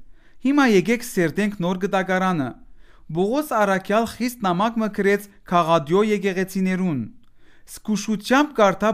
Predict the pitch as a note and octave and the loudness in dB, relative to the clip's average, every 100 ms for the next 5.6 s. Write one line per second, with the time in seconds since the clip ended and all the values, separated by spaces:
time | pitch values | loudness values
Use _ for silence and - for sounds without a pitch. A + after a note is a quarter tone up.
0 | F#3 F3+ E3 D#3+ A3+ F3+ F#3+ - G3 F#3 | 0 0 0 -2 -2 -2 -4 -2 -4 0
1 | G3+ D#3 A#2 - - - - - - - | 0 0 -2 -10 -20 -20 -20 -20 -20 -20
2 | - A3 C4+ A3+ A3 A3+ F#3 A3 - G#3 | -4 0 0 0 0 2 2 0 -2 -2
3 | F#3 G3 G3 F#3+ - G3+ G3 D3 A2+ - | 0 0 0 -2 -2 0 0 0 -4 -16
4 | - - A#3 D4 D4+ - G#3+ D#3 D#3 E3 | -20 -8 -2 -2 -2 0 0 0 -2 0
5 | D#3+ D3 D3 C3+ B2+ | 0 0 -2 -2 -4